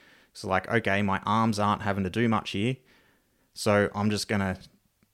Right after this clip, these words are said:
take a bit of blood from them and I'm gonna send that blood down to the quads." Well, riding a dirt bike isn't like that. <laughs> Riding a dirt bike, our upper body's working, our core's working, our hands are working,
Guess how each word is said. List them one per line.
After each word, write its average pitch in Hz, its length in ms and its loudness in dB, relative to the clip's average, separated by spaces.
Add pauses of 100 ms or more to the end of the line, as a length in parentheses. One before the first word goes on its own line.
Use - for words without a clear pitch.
(600)
take 113 240 0
a 101 80 -2
bit 104 180 2
of 92 80 -2
blood 107 240 2
from 92 180 -4
them 135 400 2
and 101 100 -4
I'm 95 80 0
gonna 92 140 -2
send 101 320 0
that 95 160 -2
blood 95 220 0
down 95 160 -2
to 87 60 -6
the 92 60 -12
quads." - 360 -4 (540)
Well, 104 340 2 (220)
riding 127 280 4
a 123 40 2
dirt 110 320 4
bike 104 280 2 (1000)
isn't 104 300 -2
like 101 240 0
that. 85 260 -6
<laughs> - 60 -12
Riding 127 300 4
a 120 40 4
dirt 110 320 4
bike, 107 300 2 (460)
our 98 440 2
upper 113 180 2
body's 117 340 4
working, 110 520 2
our 98 120 -6
core's 117 360 2
working, 107 400 0 (380)
our 98 80 -12
hands 117 340 2
are 113 60 4
working, 110 440 2